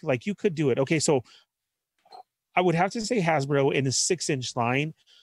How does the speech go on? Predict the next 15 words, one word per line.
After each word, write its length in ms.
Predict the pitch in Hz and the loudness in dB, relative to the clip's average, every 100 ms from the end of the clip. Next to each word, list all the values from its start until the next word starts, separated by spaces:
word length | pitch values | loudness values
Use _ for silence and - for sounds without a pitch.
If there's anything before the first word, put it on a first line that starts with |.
| _ | _
but 100 | 165 160 | 0 2
I 120 | 143 | 2
don't 180 | 170 135 | 2 2
want 260 | 143 139 | 2 0
them 120 | 160 147 | 0 -2
to 80 | |
give 160 | 120 143 | -2 -2
me 100 | 147 | -2
something 500 | - 151 123 127 117 | -2 -2 -2 -4 -2
new. 360 | 113 117 151 185 _ _ _ _ _ _ _ _ _ | 0 2 2 -2 _ _ _ _ _ _ _ _ _
Go 180 | 147 160 | 2 4
ahead 200 | 165 170 | 4 4
and 140 | 160 | 2
just 280 | 131 147 - - | 2 0 0 0
upsize 800 | 151 - 151 131 131 120 - - | -2 0 0 2 2 0 -4 -8